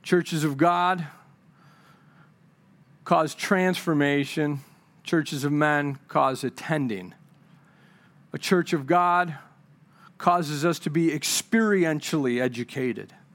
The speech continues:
As the Spirit of God works the Word of God in our lives. Churches of men are all about entertaining. Churches of God, people are called to be holy. Churches of men, people are called to be hip.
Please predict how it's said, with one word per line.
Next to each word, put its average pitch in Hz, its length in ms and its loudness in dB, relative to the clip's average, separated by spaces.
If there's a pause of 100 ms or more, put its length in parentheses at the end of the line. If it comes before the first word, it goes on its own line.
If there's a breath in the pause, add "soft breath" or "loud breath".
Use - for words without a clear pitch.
As 123 140 -10
the 143 80 -6
Spirit 170 380 0
of 127 80 -8
God 139 280 2
works 143 300 -2
the 135 80 -6
Word 117 160 -2
of 98 100 -10
God 113 220 0
in 104 80 -6
our 104 80 -6
lives. - 540 -10 (880 soft breath)
Churches 151 420 -2
of 151 60 0
men 151 220 2
are 143 100 0
all 143 140 4
about 139 240 0
entertaining. 131 800 -4
Churches 170 360 -2
of 147 140 -2
God, 165 400 2 (380 loud breath)
people 170 260 0
are 143 60 -2
called 170 320 0
to 139 40 -8
be 143 120 0
holy. 185 480 0
Churches 160 400 -2
of 151 80 0
men, 160 260 2
people 147 240 -2
are 127 60 -4
called 135 220 -2
to 110 40 -8
be 110 160 -6
hip. 147 260 -4